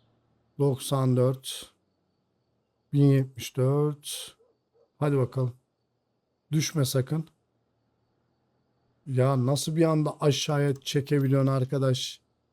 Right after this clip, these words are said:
Banka kasaların doldu mu diyor. Oha, kasa koyacak yer kalmadı. Neyse dur, aşağıya geçiyoruz artık. Şuradan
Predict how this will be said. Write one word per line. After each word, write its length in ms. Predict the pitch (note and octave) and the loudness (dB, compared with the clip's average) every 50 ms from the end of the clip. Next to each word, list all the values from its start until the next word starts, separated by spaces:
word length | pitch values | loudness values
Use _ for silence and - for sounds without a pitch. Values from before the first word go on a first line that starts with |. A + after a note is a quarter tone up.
| _ _ _ _ _ _ _ _ _ _ _ _ _ _ _ _ _ _ _ _ _ _ _ _ _ _ _ _ _ _ _ _ _ _ - - | _ _ _ _ _ _ _ _ _ _ _ _ _ _ _ _ _ _ _ _ _ _ _ _ _ _ _ _ _ _ _ _ _ _ -4 0
Banka 460 | B2+ C3+ C#3 D3+ D3+ C3+ - E3 - | 2 4 4 4 4 2 0 -2 2
kasaların 600 | - E3+ D#3 - E3+ E3 E3+ E3+ E3+ E3+ E3 D3+ | 2 2 4 4 4 4 6 4 4 4 4 6
doldu 340 | D#3 D#3 D#3+ D#3+ D#3+ D#3 F#3+ | 8 8 8 8 6 6 4
mu 160 | F#3 F3+ E3 | 4 4 4
diyor. 260 | D3+ D3+ D3+ D3 D3+ - _ _ _ _ _ _ _ _ _ _ _ _ _ _ _ _ _ _ _ | 4 4 4 4 2 -4 _ _ _ _ _ _ _ _ _ _ _ _ _ _ _ _ _ _ _
Oha, 560 | - C3+ C#3 C#3+ C3+ D3 E3+ E3+ E3 D3 B2+ - | -2 2 2 4 6 6 6 6 6 4 2 0
kasa 300 | - C#3+ C3 - D#3 - | 0 -2 0 0 -2 2
koyacak 420 | - E3 D#3+ D3+ E3+ D#3 E3 - | 2 2 2 4 2 0 2 2
yer 160 | E3+ E3 E3 | 2 2 2
kalmadı. 560 | - F3+ F3+ E3+ E3 D#3+ C#3 C3 B2 A#2 G#2 - _ _ _ _ _ _ - _ _ _ _ _ _ _ _ _ _ _ _ _ _ _ _ _ _ _ _ _ _ _ _ _ _ _ _ _ _ _ _ _ _ _ _ - | 2 2 2 4 4 4 4 4 2 0 -2 -6 _ _ _ _ _ _ -20 _ _ _ _ _ _ _ _ _ _ _ _ _ _ _ _ _ _ _ _ _ _ _ _ _ _ _ _ _ _ _ _ _ _ _ _ -2
Neyse 400 | C#3 C#3+ D#3 D#3+ C3+ - D#3+ D3 | 0 2 2 2 0 -2 -4 -2
dur, 140 | E3 F3 E3+ | -2 -2 -2
aşağıya 540 | - C3 C3 B2+ - - - D3 D3 D#3 D#3+ | 0 0 0 0 0 0 0 0 2 2 2
geçiyoruz 440 | D#3 D#3+ C#3 - - C3+ B2+ B2 A#2+ | 2 0 -2 -2 0 0 2 2 2
artık. 520 | A#2+ A#2 A2 - - - _ _ _ _ _ _ _ _ _ _ _ _ _ _ _ _ _ _ _ _ _ _ _ _ _ _ _ _ _ _ _ _ _ _ _ _ _ _ _ _ _ _ | 0 -2 -2 -6 -10 -20 _ _ _ _ _ _ _ _ _ _ _ _ _ _ _ _ _ _ _ _ _ _ _ _ _ _ _ _ _ _ _ _ _ _ _ _ _ _ _ _ _ _
Şuradan 400 | - D3+ C3+ D#3 E3 E3 D#3+ - | -6 -4 0 0 2 2 0 -2